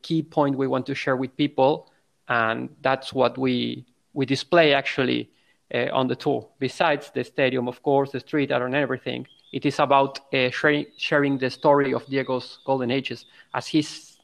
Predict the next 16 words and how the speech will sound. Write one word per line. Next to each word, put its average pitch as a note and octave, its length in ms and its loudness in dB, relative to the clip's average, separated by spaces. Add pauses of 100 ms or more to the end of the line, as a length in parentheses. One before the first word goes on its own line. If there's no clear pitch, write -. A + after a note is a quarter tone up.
(120)
as - 360 -8 (120)
he - 180 -10
said D3 220 0
himself, C#3 600 -2 (760)
um, B2+ 300 0
he C#3+ 200 -2
claims C#3+ 300 -2
that - 320 -4 (160)
his C3 200 -8
best - 280 -4
years C#3+ 300 0
were C3+ 140 2
here C#3 260 -2
at B2+ 140 0
Argentinos B2+ 480 -6
Juniors. C#3+ 420 -4